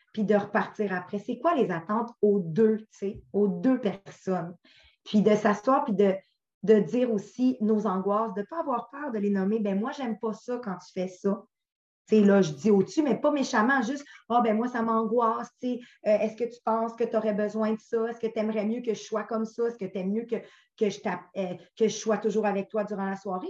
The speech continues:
ou tu as besoin que je te laisse un lousse ? » Tu sais, tout de parler des petites choses qui sont super anodines, mais qu'au final,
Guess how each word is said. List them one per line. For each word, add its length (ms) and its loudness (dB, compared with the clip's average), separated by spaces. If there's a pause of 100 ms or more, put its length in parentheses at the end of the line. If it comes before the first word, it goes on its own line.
ou 60 2
tu 120 -4
as 40 -2
besoin 380 -4
que 100 -6
je 80 -8
te 80 -10
laisse 300 -6
un 140 -4
lousse ? » 340 -2 (320)
Tu 80 -6
sais, 100 -6
tout 220 -2
de 60 0
parler 280 -4
des 160 -4
petites 340 -12
choses 360 -6
qui 100 -12
sont 240 -8 (300)
super 560 -4
anodines, 480 -4
mais 100 -2
qu'au 160 0
final, 400 -2